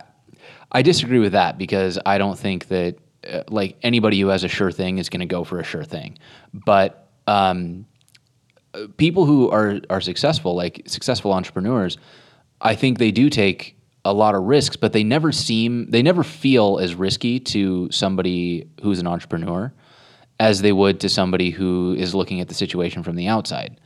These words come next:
Like, to you, taking out a twelve hundred dollar loan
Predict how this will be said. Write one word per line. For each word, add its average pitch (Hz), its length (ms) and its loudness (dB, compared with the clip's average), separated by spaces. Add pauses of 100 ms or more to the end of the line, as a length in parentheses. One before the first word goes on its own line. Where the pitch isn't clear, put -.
(420)
Like, 101 300 -2 (320)
to 113 80 -2
you, 110 480 2 (640)
taking 123 300 0
out 104 100 4
a 98 60 0
twelve 123 260 4
hundred 113 240 0
dollar 95 580 4 (300)
loan 98 560 0